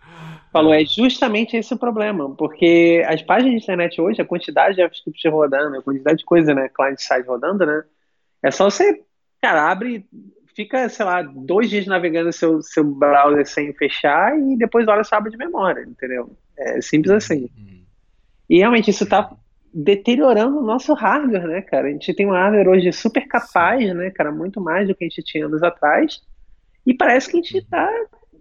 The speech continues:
Speaker 1: jogando lixo, né, essa capacidade, né? Porque, cara, não é
Speaker 2: É.
Speaker 1: possível. O, o hardware evolui, evolui, evolui, tá cada vez mais, de certa forma, pior, né? Mais deteriorado, né?
Speaker 2: Uhum.
Speaker 1: Com coisas mais
Speaker 2: Uhum.
Speaker 1: simples, né? E tal, né?
Speaker 2: Uhum.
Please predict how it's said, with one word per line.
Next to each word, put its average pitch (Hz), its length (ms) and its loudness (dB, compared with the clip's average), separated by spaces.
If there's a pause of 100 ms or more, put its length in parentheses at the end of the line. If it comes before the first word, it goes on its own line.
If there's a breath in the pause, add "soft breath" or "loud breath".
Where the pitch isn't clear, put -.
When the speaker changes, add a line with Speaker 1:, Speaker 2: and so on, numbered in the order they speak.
(300)
Speaker 1:
jogando 240 520 4
lixo, 381 360 4
né, 185 200 0
essa 165 200 -2
capacidade, 139 680 0
né? - 140 -14 (140)
Porque, 160 540 2 (440)
cara, 220 160 2
não 165 80 -2
é - 20 -10
Speaker 2:
É. - 40 -12
Speaker 1:
possível. 226 440 -2
O, 151 380 2
o 156 60 4
hardware 185 300 2
evolui, 196 340 4
evolui, 202 320 4
evolui, 190 440 2 (120)
tá 180 100 2
cada 185 160 2
vez 190 220 0
mais, 185 500 0
de - 220 -16
certa 180 240 0
forma, 185 240 2 (160)
pior, 175 400 4
né? 175 180 -4 (100)
Mais 156 180 -6
deteriorado, 160 800 0
né? 175 160 -6
Speaker 2:
Uhum. 113 400 -18 (120)
Speaker 1:
Com 190 140 2
coisas 240 260 4
mais 226 240 2
Speaker 2:
Uhum. - 40 -10
Speaker 1:
simples, 185 600 2
né? 170 220 -2 (680)
E 151 100 -6
tal, 170 300 0
né? 147 220 -6
Speaker 2:
Uhum. 107 320 -20